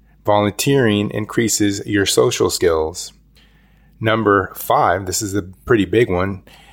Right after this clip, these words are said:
volunteering improves self-esteem. Number six, volunteering teaches you valuable skills.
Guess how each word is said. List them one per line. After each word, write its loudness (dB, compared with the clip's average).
volunteering 2
improves 0
self-esteem. -2
Number 2
six, 0
volunteering 0
teaches -4
you -2
valuable -2
skills. -2